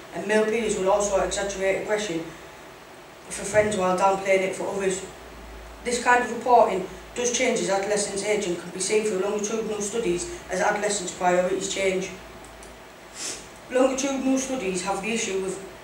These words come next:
attrition, as well as changes in school districts' financial issues and participant sizes.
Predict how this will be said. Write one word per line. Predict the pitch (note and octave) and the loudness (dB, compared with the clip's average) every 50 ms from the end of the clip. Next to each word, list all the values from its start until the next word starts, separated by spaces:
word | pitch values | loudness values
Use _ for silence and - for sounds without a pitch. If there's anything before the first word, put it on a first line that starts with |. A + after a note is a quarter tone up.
| - - - | -18 -12 -8
attrition, | F#3+ F#3+ - - C4 B3+ - F#3 F3+ F3+ - - - - - - - | -6 -6 -4 -4 -4 -2 0 0 0 -2 -2 -6 -12 -14 -16 -14 -10
as | - F3 E3+ - | -8 -4 0 2
well | A#3 A3+ | 2 2
as | A3 A3 - | 2 2 0
changes | - A#3 A3+ A3+ A3+ - - G3+ | 2 4 4 4 4 2 0 -2
in | G3 F#3+ F#3+ F#3+ - - - | -2 -2 -4 -6 -6 -6 -6
school | - - B3+ C4 B3+ - | -4 -2 0 0 0 0
districts' | A3 A3 - - - - - - | 0 -2 -4 -4 -4 -4 -2 0
financial | G#3 G#3 G#3 G#3 G#3+ A3 A3 G#3+ - A3 G#3+ G#3 | 2 2 4 4 2 0 -2 -2 -2 -2 -2 -2
issues | - - - - F#3+ G3 F#3+ F3+ - - - - - - | -2 -2 -2 -2 -2 -4 -4 -4 -6 -10 -14 -14 -12 -12
and | F4 | -10
participant | E4+ - A#3 A3+ A3+ A3 A3 G#3+ G3+ | -8 -4 -2 -2 -2 -2 -2 -4 -2
sizes. | G#3 - G3 F#3+ F#3+ F#3+ F3+ F3+ F3 - - | 0 2 4 4 4 2 2 0 -2 -4 -6